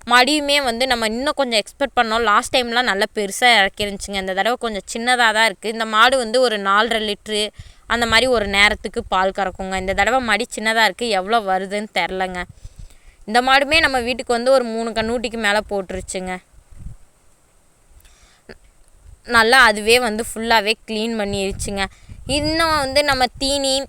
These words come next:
தண்ணியெல்லாம் வச்சோம்னா ஒரு half an hour-ல மாசி போட்டுருங்க. மாசியை வந்து நாங்க பாலை மரத்துல தாங்க கட்டுவோம். இந்த மாதிரி பாலை மரத்துல கட்டினா பால் நல்லா ஊறும், அந்த மாதிரிலாம் சொல்லுவாங்க.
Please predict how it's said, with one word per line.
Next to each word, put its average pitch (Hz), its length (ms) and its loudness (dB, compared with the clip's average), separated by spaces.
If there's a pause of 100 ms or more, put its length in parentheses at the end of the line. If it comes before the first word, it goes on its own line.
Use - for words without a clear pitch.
(280)
தண்ணியெல்லாம் 269 460 4
வச்சோம்னா 262 340 0
ஒரு 285 160 8
half 220 340 8
an 240 80 -4
hour-ல 247 280 2
மாசி 208 420 -2
போட்டுருங்க. 202 400 -4
மாசியை 262 440 2
வந்து 240 200 -2
நாங்க 208 240 0
பாலை 233 420 2
மரத்துல 202 360 -2
தாங்க 196 320 -4
கட்டுவோம். 202 400 -2 (1700)
இந்த 269 180 0
மாதிரி 285 140 6 (100)
பாலை 269 260 8
மரத்துல 233 400 0
கட்டினா 233 240 0 (140)
பால் 240 320 6
நல்லா 214 180 4 (220)
ஊறும், 226 300 0
அந்த 208 200 -2
மாதிரிலாம் 208 360 0
சொல்லுவாங்க. 196 360 0